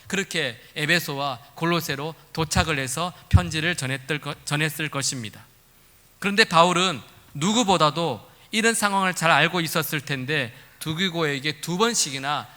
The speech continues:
편지를 전해달라고 그렇게 부탁을 합니다. 그만큼 바울이 믿을 수 있었던 사람, 그리고 바울을 위해서라면, 복음을 위해서라면 죽음까지도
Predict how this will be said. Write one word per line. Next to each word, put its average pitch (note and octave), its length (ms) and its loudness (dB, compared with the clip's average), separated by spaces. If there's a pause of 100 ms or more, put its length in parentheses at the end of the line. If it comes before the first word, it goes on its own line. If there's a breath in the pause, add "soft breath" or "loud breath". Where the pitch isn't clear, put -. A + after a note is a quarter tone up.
(200 loud breath)
편지를 F#3 500 -4
전해달라고 C3+ 600 -4
그렇게 D#3 420 -8 (260 loud breath)
부탁을 D#3+ 440 -2
합니다. B2 420 -8 (300 soft breath)
그만큼 F3 440 -4
바울이 F3 480 -2 (360 loud breath)
믿을 G#3 360 0
수 - 180 -6
있었던 E3+ 560 -4
사람, A#2 340 -8 (300)
그리고 D#3+ 280 -2
바울을 F3 640 0
위해서라면, D3+ 800 0 (360 loud breath)
복음을 F3+ 540 -2
위해서라면 D3 760 -2 (300 loud breath)
죽음까지도 F#3+ 1120 -2